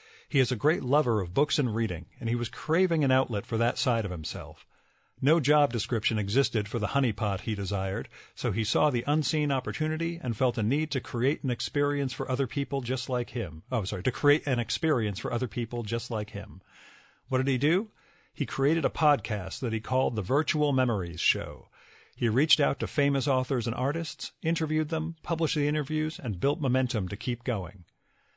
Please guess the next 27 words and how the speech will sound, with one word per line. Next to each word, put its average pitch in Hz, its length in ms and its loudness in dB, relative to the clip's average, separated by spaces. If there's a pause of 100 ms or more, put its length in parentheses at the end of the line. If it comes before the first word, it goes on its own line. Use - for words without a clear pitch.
(340)
The 135 80 4
writers 160 360 4
whom 139 140 4
he 131 100 4
interviews 117 500 0
get 117 180 0
the 117 100 -2
attention 117 400 0
they 110 140 0
deserve, 95 460 -4 (160)
the 127 80 -2
listeners 127 440 2
get 113 140 -2
insight 117 400 0
into 110 160 -4
their 98 120 0
books, 104 460 -4 (320)
and 117 220 0
Gil 165 260 0
builds 135 260 2
a 117 60 0
honeypot 110 560 -2 (100)
doing 117 220 2
something 143 380 0
that 127 160 -2
moves 123 260 0
him, 85 240 -8